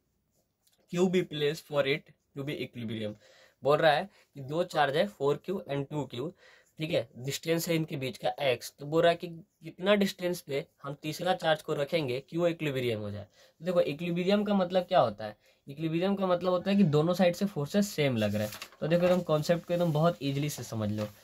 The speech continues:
ईजीली से क्या है, यहाँ पे मैंने ऐसे ही समझा देता हूँ थोड़ा सा,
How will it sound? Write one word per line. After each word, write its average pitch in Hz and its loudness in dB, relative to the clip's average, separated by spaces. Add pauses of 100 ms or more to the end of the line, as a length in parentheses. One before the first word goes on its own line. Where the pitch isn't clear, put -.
(220)
ईजीली 160 2
से 180 2
क्या 160 6
है, 165 0
यहाँ 143 0
पे 151 0
मैंने 139 4 (180)
ऐसे 127 2
ही 139 2
समझा 113 0
देता 107 -2
हूँ 110 -4
थोड़ा 110 -2
सा, 117 -8